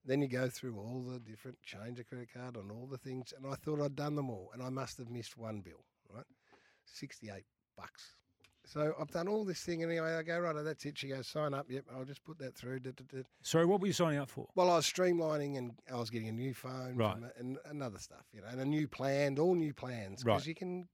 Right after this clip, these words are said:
Speaker 1: get better plans
Speaker 2: Okay.
Speaker 1: if you're
Speaker 2: New
Speaker 1: smart.
Speaker 2: phone as well?
Speaker 1: <laughs> This is a long story for not much. Anyway, the wash up is, no, you got no credit here. No credit at Telstra.
Speaker 2: Because you missed a payment.
Speaker 1: I said, "I beg your pardon?" I've said, I've thirty years of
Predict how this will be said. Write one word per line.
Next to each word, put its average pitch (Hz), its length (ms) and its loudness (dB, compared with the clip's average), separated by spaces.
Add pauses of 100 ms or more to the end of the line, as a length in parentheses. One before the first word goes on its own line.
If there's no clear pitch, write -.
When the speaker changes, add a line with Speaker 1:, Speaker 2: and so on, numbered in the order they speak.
Speaker 1:
get - 200 -12
better 175 180 -8
plans 98 320 -6
Speaker 2:
Okay. 120 280 4
Speaker 1:
if - 100 -12
you're 107 80 -2
Speaker 2:
New 147 160 8
Speaker 1:
smart. 113 80 2
Speaker 2:
phone 156 400 6 (100)
as 123 120 0
well? 185 260 -2
Speaker 1:
<laughs> - 300 -8 (160)
This 190 120 -6
is - 80 -6
a - 20 0
long 135 260 -2
story 110 340 -4
for - 140 -10
not 113 200 -8
much. 110 280 -10 (440)
Anyway, 175 460 6 (380)
the 196 80 2
wash 208 260 8
up 185 180 8
is, 180 280 6 (120)
no, 170 260 4 (120)
you 143 80 -4
got 143 160 0
no 135 180 -2
credit 113 300 -4
here. 123 180 -6 (720)
No 165 160 6
credit 139 300 2
at 113 100 -10
Telstra. - 380 -12 (180)
Speaker 2:
Because 120 300 6
you 123 60 6
missed 120 220 4
a 101 40 0
payment. 104 340 -6 (320)
Speaker 1:
I 120 80 -10
said, 147 120 -6
"I 135 40 -6
beg 151 160 -4
your 110 60 -8
pardon?" 123 360 -10 (320)
I've 127 140 -8
said, 151 140 -6
I've 135 100 0 (220)
thirty 147 180 -4
years 120 460 -6
of 90 60 -20